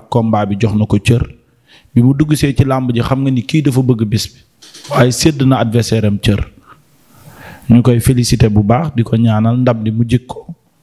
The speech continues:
Li mu bëgg ci làmb, yàlla defal ko ci lu kawe njortam. Di ko félicité waat bu baax, di wax ni laaj na Boy Niang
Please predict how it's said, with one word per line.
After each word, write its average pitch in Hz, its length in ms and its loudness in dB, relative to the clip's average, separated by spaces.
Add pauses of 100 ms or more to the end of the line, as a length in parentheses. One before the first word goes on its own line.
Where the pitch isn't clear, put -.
(600)
Li 107 400 2
mu 120 140 2
bëgg 107 240 0
ci 110 120 2
làmb, 110 320 0
yàlla 107 280 0
defal 107 280 -2
ko - 120 -10
ci - 160 -6
lu 104 280 0
kawe 104 240 2
njortam. 117 500 0 (800)
Di 113 180 4
ko 110 480 0 (480)
félicité 123 500 2
waat 107 180 2
bu 101 120 0
baax, 127 300 0
di 120 140 4
wax 135 180 0
ni 110 220 0 (680)
laaj 143 360 2
na 143 120 2
Boy 139 320 0
Niang 135 280 0